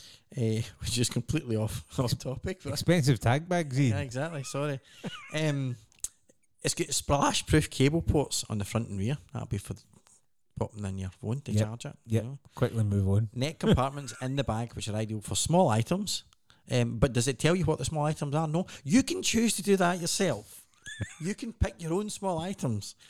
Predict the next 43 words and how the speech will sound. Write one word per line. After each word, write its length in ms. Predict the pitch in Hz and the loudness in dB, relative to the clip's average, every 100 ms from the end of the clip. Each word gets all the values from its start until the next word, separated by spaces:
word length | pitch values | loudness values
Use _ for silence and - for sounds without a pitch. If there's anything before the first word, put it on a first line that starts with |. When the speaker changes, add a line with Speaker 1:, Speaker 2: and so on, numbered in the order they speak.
| - - - - | -20 -20 -10 -6
Speaker 1:
Uh, 60 | |
it's 160 | - - | -4 -4
got 140 | - | -2
a 20 | |
handy 280 | 107 175 160 | 0 0 0
shoulder 340 | 127 135 139 160 | -4 -4 -4 -6
strap 280 | - 160 127 | -4 -4 -4
is 80 | |
included. 440 | 110 - 151 180 - | -8 -6 -6 -6 -6
And 100 | 117 | 2
does 140 | 120 | 2
the 80 | - | 4
strap 320 | - 156 170 | 2 2 0
say 160 | - 147 | -6 -6
shoulder? 460 | - - 143 180 180 - | -4 -2 -2 -4 -10 -4
No. 200 | 120 - - | -4 -4 -4
You 120 | 196 | -2
know 200 | 202 220 | 0 0
it's 120 | 240 - | 0 -4
for 140 | - | -6
your 120 | 202 | -8
shoulder. 360 | - - 143 143 | -8 -8 -12 -14
You 60 | 165 | -14
don't 260 | 240 208 | -14 -12
need 220 | 185 190 - | -10 -10 -10
people 260 | 170 - | -12 -12
to 80 | 147 | -12
tell 200 | - 98 | -12 -12
you 140 | 101 101 | -10 -8
that. 160 | 98 - _ _ - - - - - | -10 -12 _ _ -18 -18 -18 -18 -4
Um, 200 | 113 107 - | 0 0 0
it's 160 | - | 2
a 60 | 131 | 4
robust 420 | 123 156 165 - | 4 2 -2 -4
and 80 | 123 | -6
ergonomic 480 | 117 117 117 113 - | -8 -4 -4 -4 -8
carrying 360 | - 120 147 147 | -2 -2 -2 -4
handle, 380 | 139 156 180 170 - _ - | 0 2 0 -2 -10 _ -2
or 100 | 110 | 0
basically, 560 | 117 113 - - 98 - _ _ _ - | 4 2 0 -2 -2 -2 _ _ _ -2
it's 220 | 104 - | -2 2
a 60 | 98 | 2
handle. 500 | 104 107 131 190 | 2 2 2 0